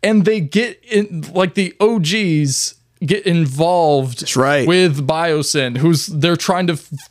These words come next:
Speaker 1: pin the fact that they're the ones who created the bugs, even though
Speaker 2: Amen.
Speaker 1: it's like, y'all don't have anything to do with any, y'all were paleontologists.
Speaker 2: Hey, look, man.
Speaker 1: What are you doing here?
Speaker 2: Hey, man.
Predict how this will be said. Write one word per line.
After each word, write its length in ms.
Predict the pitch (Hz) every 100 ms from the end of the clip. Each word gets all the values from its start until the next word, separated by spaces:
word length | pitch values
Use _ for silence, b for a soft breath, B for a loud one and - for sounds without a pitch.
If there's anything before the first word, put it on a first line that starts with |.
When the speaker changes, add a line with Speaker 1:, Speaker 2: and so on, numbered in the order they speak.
| _ _
Speaker 1:
pin 340 | - 190 208 202
the 120 | 190
fact 420 | - 170 165 -
that 160 | 165 -
they're 160 | 160
the 100 | 170
ones 280 | 143 170 170
who 60 | 180
created 440 | - 165 170 165
the 60 | 139
bugs, 440 | 151 160 170 - B B -
even 240 | 180 185
though 80 | 196
Speaker 2:
Amen. 80 | 190
Speaker 1:
it's 80 | 110
like, 220 | 214 - B B B _ -
y'all 340 | 131 214 440
don't 200 | 466 330
have 220 | 262 247 196
anything 580 | 208 294 277 - 214 160
to 80 |
do 280 | 135 - 269 440
with 180 | 320
any, 460 | 196 151 139 143 - - B B
y'all 540 | 170 143 190 403 508 381
were 100 | 240
paleontologists. 1500 | - 269 240 226 160 160 254 339 494 466 311 320 160 - -
Speaker 2:
Hey, 120 | 208
look, 280 | 160 139 113
man. 220 | 131 127
Speaker 1:
What 160 | 466 494
are 40 |
you 140 | 440
doing 380 | 262 349 480 440
here? 260 | 285 247 123
Speaker 2:
Hey, 200 | 175 170
man. 480 | 143 143 143 135